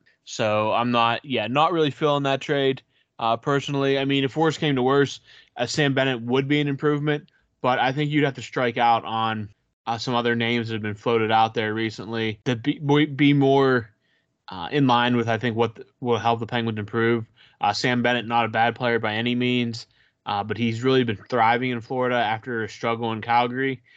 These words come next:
I just, with no, yeah, without knowing any other moves that could happen, one, I just,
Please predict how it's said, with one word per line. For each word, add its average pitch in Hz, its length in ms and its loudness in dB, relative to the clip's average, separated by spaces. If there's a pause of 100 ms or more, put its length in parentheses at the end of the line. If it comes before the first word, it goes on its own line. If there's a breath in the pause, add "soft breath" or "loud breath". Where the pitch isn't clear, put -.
(220 soft breath)
I 120 200 2
just, 127 220 -2 (640)
with 131 120 -8
no, 135 520 0
yeah, 113 280 -4
without 139 420 0
knowing 131 360 0
any 127 180 -2
other 120 180 0
moves 117 320 -2
that 117 100 -6
could 123 160 -4
happen, 120 460 0 (420 soft breath)
one, 131 320 2
I 123 160 0
just, 113 280 -6